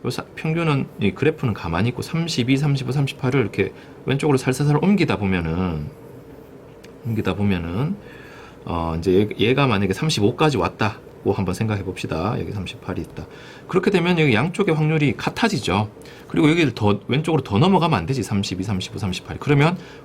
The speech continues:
이쪽의 확률이 더 커지니까. 그, 여기서 우리가 알 수 있는 것은 M과 삼십오의 관계가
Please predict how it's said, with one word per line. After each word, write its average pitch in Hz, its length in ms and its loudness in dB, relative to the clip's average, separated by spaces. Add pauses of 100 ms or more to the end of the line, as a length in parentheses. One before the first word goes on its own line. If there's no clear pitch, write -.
(100)
이쪽의 131 280 2
확률이 98 220 2
더 - 100 -6
커지니까. 92 580 -4 (500)
그, 165 400 2 (100)
여기서 156 260 2
우리가 98 200 0
알 95 100 0
수 104 120 -6
있는 120 140 -2
것은 98 400 0 (680)
M과 180 260 4
삼십오의 107 520 2
관계가 85 600 -2